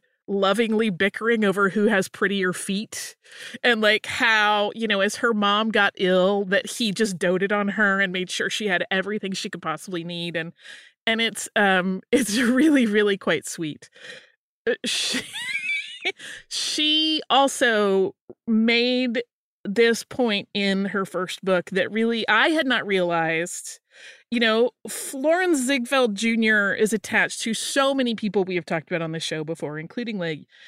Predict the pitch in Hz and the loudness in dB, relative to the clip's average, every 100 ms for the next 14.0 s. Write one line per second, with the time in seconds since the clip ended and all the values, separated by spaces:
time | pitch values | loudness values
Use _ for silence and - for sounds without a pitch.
0 | - 185 220 175 170 165 - 247 240 226 | -10 -2 0 0 -4 -6 -2 0 2 2
1 | 208 196 196 190 185 - 180 170 165 160 | 2 2 2 2 0 -2 -4 -2 -4 -6
2 | 160 - _ _ _ - 226 233 240 240 | -10 -16 _ _ _ 0 4 4 4 2
3 | 214 233 220 196 196 - 233 226 214 208 | 2 0 0 0 -2 -2 -2 2 2 0
4 | 185 190 - 220 202 214 - - 220 196 | -2 -4 -4 -4 0 -2 -2 -4 -2 -2
5 | - 175 165 196 214 208 196 180 180 180 | -2 -4 0 0 0 0 0 0 -2 -8
6 | - - _ _ - 226 214 - - _ | -16 -20 _ _ 2 4 4 0 -8 _
7 | 202 214 269 - 247 277 302 - 277 - | -2 2 2 2 0 0 0 0 -2 0
8 | 262 208 208 233 220 208 - 226 220 170 | -2 0 0 -2 0 -2 -2 -4 -4 -4
9 | - 202 190 185 - - 196 190 190 190 | -2 0 2 0 -4 0 2 2 2 0
10 | 190 196 - _ _ _ _ _ _ - | 0 -4 -10 _ _ _ _ _ _ -14
11 | - - 262 262 262 262 254 254 - 214 | -8 -4 -2 -2 -2 -2 -4 -6 -4 2
12 | 233 - 220 240 220 226 - 214 214 214 | 2 2 -2 0 0 -2 -2 0 0 0
13 | - - 233 214 208 190 185 180 185 | -6 -8 -4 -4 0 0 0 0 -2